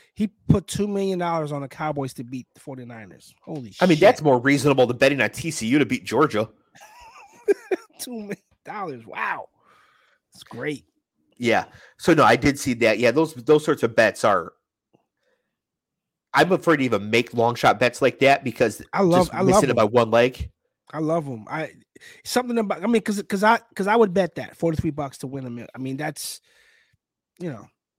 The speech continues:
Speaker 1: I would
Speaker 2: Yeah.
Speaker 1: totally do that.
Speaker 2: Now, my, um, <laughs> my, my favorite types of bets aren't, like, crazy like that, but I found one a couple weeks ago for the wild card round. It was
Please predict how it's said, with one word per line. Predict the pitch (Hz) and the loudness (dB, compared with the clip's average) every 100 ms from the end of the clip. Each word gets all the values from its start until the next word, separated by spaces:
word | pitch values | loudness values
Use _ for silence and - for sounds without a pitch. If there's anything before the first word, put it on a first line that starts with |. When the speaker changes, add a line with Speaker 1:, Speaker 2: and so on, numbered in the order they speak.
| _ _ | _ _
Speaker 1:
I | 151 | -6
would | 156 - | -6 -6
Speaker 2:
Yeah. | |
Speaker 1:
totally | 160 139 113 | -6 -6 -6
do | 107 | -12
that. | 95 87 _ - _ _ _ _ _ | -16 -20 _ -20 _ _ _ _ _
Speaker 2:
Now, | 131 117 95 - _ _ _ | 2 4 4 0 _ _ _
my, | 110 117 127 135 | 0 4 6 6
um, | 113 113 - - | 4 0 -10 -2
<laughs> | 190 156 - - - - | 0 0 -8 -18 -16 -4
my, | 135 131 139 135 - - | 2 4 4 0 -4 2
my | 139 | 2
favorite | 160 170 - | 4 0 2
types | 131 - | 0 0
of | 120 | 0
bets | 123 104 - - - _ | 2 2 -2 -10 -12 _
aren't, | 127 120 - | 2 2 0
like, | 113 - | -8 -8
crazy | - - 123 123 139 | -8 -2 -2 0 2
like | 139 147 | 2 2
that, | 143 - _ - _ - | 0 0 _ -20 _ 0
but | 131 | 2
I | 147 | 4
found | 147 131 120 | 4 2 0
one | 117 113 101 | 0 0 0
a | - | -4
couple | 143 113 104 | -4 -4 -6
weeks | 117 - | -8 -6
ago | 113 110 95 87 - _ _ _ | 0 2 2 0 -6 _ _ _
for | 127 | 2
the | 113 98 92 104 107 | 4 0 -4 -8 4
wild | 113 120 107 | 6 6 2
card | - 113 98 | 2 2 2
round. | 101 98 87 85 - _ _ _ _ | 0 -2 -2 -6 -16 _ _ _ _
It | 127 107 | 0 2
was | 113 95 - | 0 0 -8